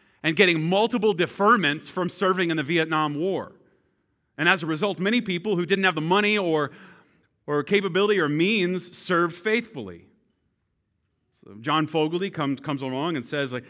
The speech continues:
"I'm not a fortunate one. I'm no senator's son." Maybe a couple decades later, maybe, uh, maybe the song of vengeance or retribution or reprisal, in this case payback, is Nine to Five by Dolly Parton.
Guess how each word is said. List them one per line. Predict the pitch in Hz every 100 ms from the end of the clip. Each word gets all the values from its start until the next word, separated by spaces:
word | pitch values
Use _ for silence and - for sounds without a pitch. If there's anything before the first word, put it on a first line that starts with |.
| -
"I'm | 156 185
not | 240
a |
fortunate | - 156 143 156 139
one. | 139 170
I'm | 240
no | 214
senator's | - - 185 165 147 127 -
son." | - 147 143 156 190 190 _ _ _ _ _ _ _ _ _ _ _ _ _ _ _ _ _ _ _
Maybe | 131 160 175
a |
couple | 190 180 180 165 - - _ 165 147
decades | 190 190 180 156
later, | 196 240 180
maybe, | 175 185
uh, | 180 180 175 165 - 165
maybe | 165 190
the | 180
song | - 190 196
of | 180 156
vengeance | - 131 175 196 175 196 202 175
or | 139 131 127 -
retribution | 147 190 190 175 139 185 185 175
or |
reprisal, | 160 147 - 170 190 180 175
in |
this | 160
case | - 151
payback, | - 170 170 185 196 165
is | 131 - _ _ _ _ _ _ _
Nine | 165 196 240 208
to |
Five | - 220 220 220
by | 160 151
Dolly | 165 190 180
Parton. | - 202 185 101